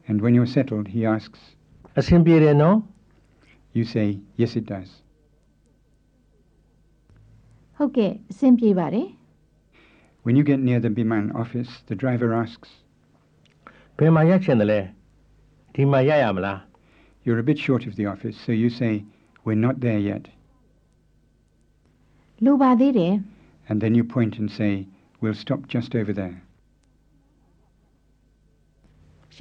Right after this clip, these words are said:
Speaker 3: နားမှာရပ်မယ်။
Speaker 1: As the driver pulls up, he checks with you.
Speaker 2: ဒီမှာလား?
Speaker 1: You say, "Yes, here."
Speaker 3: ဟုတ်ကဲ့၊ ဒီမှာ။
Speaker 1: As you get out, you say, "It was a hundred and ten kyats, wasn't it?"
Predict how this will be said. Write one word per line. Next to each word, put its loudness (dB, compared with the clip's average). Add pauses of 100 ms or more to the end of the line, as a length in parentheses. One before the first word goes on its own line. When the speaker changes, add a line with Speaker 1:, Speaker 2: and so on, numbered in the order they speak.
(140)
Speaker 3:
နား 8 (140)
မှာ 4 (180)
ရ 4
ပ် 2 (100)
မ -2
ယ်။ 2 (1000)
Speaker 1:
As -2
the -2
driver 0 (140)
pulls -2
up, -10 (240)
he -8 (120)
checks -4
with -6
you. -10 (840)
Speaker 2:
ဒီ 2 (180)
မှာ 4 (180)
လား? -4 (720)
Speaker 1:
You -2 (120)
say, -4 (400)
"Yes, -6 (300)
here." -4 (2000)
Speaker 3:
ဟု -6
တ် 0 (100)
ကဲ့၊ 4 (500)
ဒီ -2 (160)
မှာ။ 2 (1120)
Speaker 1:
As 2
you 2
get -2 (100)
out, -2 (220)
you 0 (100)
say, 2 (520)
"It -2
was 2 (100)
a -2
hundred 0
and -4
ten -2 (100)
kyats, -8 (120)
wasn't -4
it?" -20